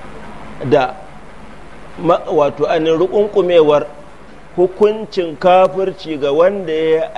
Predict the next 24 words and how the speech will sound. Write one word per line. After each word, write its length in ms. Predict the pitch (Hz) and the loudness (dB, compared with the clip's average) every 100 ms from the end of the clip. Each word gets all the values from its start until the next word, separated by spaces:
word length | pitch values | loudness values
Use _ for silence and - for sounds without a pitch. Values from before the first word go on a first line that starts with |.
| 180 | 2
yi 180 | 196 | 2
aiki 300 | 190 - 156 | 0 -8 -8
na 120 | 151 165 | -6 -4
kafirci 580 | 180 175 175 160 - | -2 -2 -4 -10 -2
yana 220 | 160 151 127 | 0 2 0
musulmi, 420 | 113 113 127 127 | -4 -6 -4 -2
babu 380 | 135 180 170 160 | 2 2 2 -4
cewa 220 | - 160 | -4 -2
lallai 500 | 143 156 180 185 185 - - - - - - - - - | 2 2 2 2 0 -2 -12 -20 -18 -18 -18 -18 -18 -4
sai 140 | - 151 | 0 2
an 160 | 160 | 0
kafirta. 480 | 147 151 127 107 - - | 2 0 0 -8 -12 -8
A'a, 360 | - 139 135 131 - - - - - - - - - - - - - - - - - 143 | 0 0 2 -2 -8 -18 -18 -18 -18 -18 -18 -18 -16 -16 -16 -16 -16 -16 -16 -16 -14 -4
zai 160 | 147 165 | 0 4
iya 160 | 160 143 | 4 2
kasancewa 600 | 175 165 147 160 151 151 | -2 -4 -2 2 4 4
ya 100 | 143 | 2
yi 180 | 185 196 - - - | 0 -4 -16 -16 -4
bai 140 | 139 | -4
cancanci 440 | 135 131 131 117 139 | -2 -6 -6 -8 -2
kafircin 500 | 139 131 131 - 107 | 0 0 -4 -8 -12
ba. 80 | - - - - - | -14 -14 -16 -16 -4
Wani 180 | 156 165 | -2 2
dalili 420 | 160 170 190 175 | 2 2 0 -2